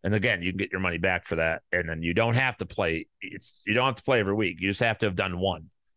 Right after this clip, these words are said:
Break that seal, I guess, is the ultimate thing. So that's the only way to be truly qualified for the Superman's contest. That means, um,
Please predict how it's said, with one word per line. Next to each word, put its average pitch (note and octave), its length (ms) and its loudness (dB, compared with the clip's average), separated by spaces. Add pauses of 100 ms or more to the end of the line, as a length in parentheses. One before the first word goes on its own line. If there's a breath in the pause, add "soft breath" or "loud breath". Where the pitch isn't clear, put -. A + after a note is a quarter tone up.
(280)
Break A2 260 0
that G#2 220 0
seal, G2+ 440 2
I E2 140 0
guess, F2+ 300 0
is E2+ 160 -2
the F2 160 2
ultimate E2+ 420 -2
thing. D#2+ 300 -2 (420 soft breath)
So - 140 0
that's A#2 160 -2
the A2 160 2
only D3+ 260 4
way F3 160 6
to E3+ 120 2
be C#3 420 0 (240)
truly D#3+ 360 4
qualified C3+ 680 2
for A#2+ 440 2
the A2 600 2 (460)
Superman's B2 920 2 (360)
contest. B2 760 2 (460)
That B2+ 400 2
means, B2+ 680 0
um, A2 540 2